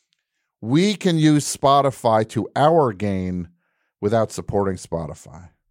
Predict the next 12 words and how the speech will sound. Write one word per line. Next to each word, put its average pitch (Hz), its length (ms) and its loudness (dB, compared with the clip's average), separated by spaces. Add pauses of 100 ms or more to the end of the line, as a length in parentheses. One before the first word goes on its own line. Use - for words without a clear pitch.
(680)
Just 107 180 -6
use 117 280 0
it 117 100 2
as 110 200 0
a, 107 200 0
a 101 120 -2
library 92 580 -4
card. 78 440 -10 (840)
That's - 160 -16
all 82 160 -4
it 82 60 -6
is. 90 260 -8